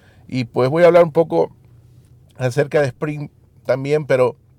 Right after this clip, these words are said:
si se fusiona con T-Mobile, que ya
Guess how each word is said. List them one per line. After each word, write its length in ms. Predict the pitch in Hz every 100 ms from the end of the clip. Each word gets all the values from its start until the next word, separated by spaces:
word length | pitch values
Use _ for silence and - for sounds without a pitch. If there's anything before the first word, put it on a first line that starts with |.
| _ _ _ _ _ _ _ _
si 180 | _ 139
se 120 | 127
fusiona 440 | 131 143 147 175 170
con 180 | 151 131
T-Mobile, 440 | 147 151 151 151
que 120 | 127
ya 240 | 127 131